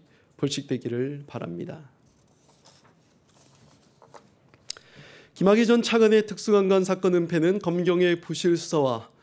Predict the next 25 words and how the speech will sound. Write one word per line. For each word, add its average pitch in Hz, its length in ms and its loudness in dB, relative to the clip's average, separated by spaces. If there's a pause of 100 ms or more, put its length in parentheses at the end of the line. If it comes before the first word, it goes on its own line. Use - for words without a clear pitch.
(120)
더불어 143 380 0
권력의 165 420 0
비호가 170 340 0
없으면 175 520 -2 (280)
불가능했다는 147 680 0
것이 165 440 -4 (220)
명백해지고 143 760 -2
있습니다. 117 500 -8 (400)
사건 220 320 0
핵심 226 280 2
담당자인 190 680 2 (280)
건설업자 165 760 0
윤중천 160 520 -2
씨가 135 460 -4
이 165 160 -4
사건의 170 480 -2
지난 170 400 -2 (200)
권력의 170 520 0
실세, 160 580 -4 (420)
최순실과도 160 680 -2
관계가 151 500 -2
있다고 135 640 -4 (260)
측근에게 180 680 -2
실토했다고 - 760 -10
합니다. - 420 -10